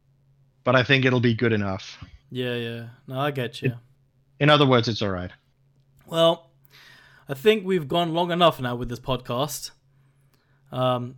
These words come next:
Speaker 2: unless there's anything else you wanna say.
Speaker 1: <sighs> I've been watching the, uh,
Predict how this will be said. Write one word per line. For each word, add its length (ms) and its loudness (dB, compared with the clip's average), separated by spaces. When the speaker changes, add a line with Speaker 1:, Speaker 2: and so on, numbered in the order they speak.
Speaker 2:
unless 220 -2
there's 120 -4
anything 300 -2
else 200 0
you 120 -2
wanna 140 -4
say. 280 -8
Speaker 1:
<sighs> 20 -
I've 880 -2
been 180 0
watching 340 0
the, 240 -2
uh, 260 -2